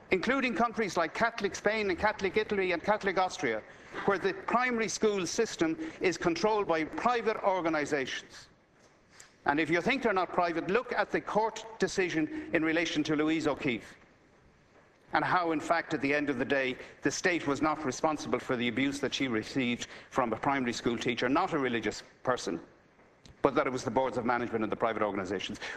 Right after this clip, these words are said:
We have to deal with this problem, and this is the way we start. You are looking, Taoiseach, and you ask him to come back in two weeks, uh, with an inventory of their assets.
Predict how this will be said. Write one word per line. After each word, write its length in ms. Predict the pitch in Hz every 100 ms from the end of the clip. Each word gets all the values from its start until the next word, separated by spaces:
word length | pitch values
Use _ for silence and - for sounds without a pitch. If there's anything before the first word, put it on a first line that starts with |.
| -
We 160 | 190
have 400 | 180 - 262 -
to 100 | -
deal 300 | 220 202 208
with 160 | 165 175
this 180 | 180 175
problem, 360 | - 151 113 - - - - - -
and 100 | 156
this 180 | 180 190
is 100 | 180
the 100 | 170
way 180 | 151 156
we 140 | 131
start. 420 | 123 139 113 - - - - - - - - - -
You 180 | 139 190
are 40 | 214
looking, 320 | 208 208 190
Taoiseach, 380 | 190 185 185 160
and 100 | 156
you 120 | 156
ask 220 | 165 -
him 300 | 151 147 - - -
to 80 |
come 140 | 143 147
back 220 | 151 -
in 60 | 143
two 220 | - 156
weeks, 400 | 147 143 - - - - - _ _ -
uh, 100 | 151 151
with 160 | 151
an 80 | 151
inventory 480 | 143 147 165 160 139
of 120 | 135
their 160 | 135 139
assets. 540 | 139 - - - -